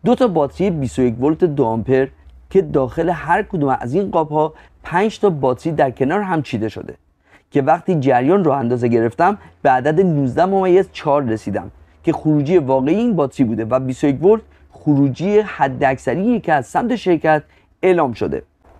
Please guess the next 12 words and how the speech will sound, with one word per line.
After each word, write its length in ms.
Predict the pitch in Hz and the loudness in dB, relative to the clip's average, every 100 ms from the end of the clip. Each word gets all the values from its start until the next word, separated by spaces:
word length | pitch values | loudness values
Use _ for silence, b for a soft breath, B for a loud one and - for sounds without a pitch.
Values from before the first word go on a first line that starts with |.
| - | -4
قاب 260 | 156 208 | -2 0
باتری 460 | 190 196 - 185 180 - - 135 | 0 0 0 -4 -4 -8 -4 0
بدون 260 | 156 131 | 2 2
پلیسه، 480 | 120 107 107 104 104 - _ _ | 0 -6 -6 -6 -6 -10 _ _
همراه 320 | - 151 185 | -2 0 2
با 80 | 185 | 0
نقش 280 | 170 139 - | 0 0 0
و 40 | |
نگارهٔ 440 | 139 127 131 160 190 | -2 2 2 4 2
جالب 340 | 135 127 185 | 2 2 2
و 40 | 185 | 2
جذاب. 460 | 123 110 107 82 | 0 -2 -4 -8